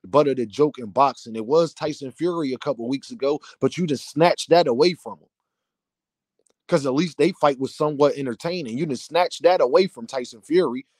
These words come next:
He was the laughing stock of boxing for a couple weeks. Not even a couple weeks, because your fight happened and it took all that away. But now you are the laughing stock of it.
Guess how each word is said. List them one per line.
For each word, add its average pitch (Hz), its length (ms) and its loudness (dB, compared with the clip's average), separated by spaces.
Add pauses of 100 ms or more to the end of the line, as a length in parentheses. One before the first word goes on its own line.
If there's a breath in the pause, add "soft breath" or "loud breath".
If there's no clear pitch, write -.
(140)
He 180 180 0
was 151 180 0
the 127 100 2
laughing 147 380 4
stock 165 400 0
of 117 140 -4
boxing 117 420 -2 (180 soft breath)
for 135 200 -2
a 117 40 -6
couple 127 360 -4
weeks. 123 320 -10 (160)
Not 151 180 2
even 170 200 -4
a 160 60 -4
couple 165 320 0
weeks, 190 200 -6
because 139 320 -2
your 175 100 2
fight 147 260 -2
happened 151 360 0 (180 soft breath)
and 143 100 -2
it 147 140 -2
took - 240 -4
all 170 240 2
that 165 160 0
away. 151 320 0 (180 soft breath)
But 123 140 -4
now 160 240 -2
you 180 280 -2
are 156 120 4
the 127 80 -4
laughing 117 380 -4
stock - 340 -12
of 90 180 -20
it. - 60 -20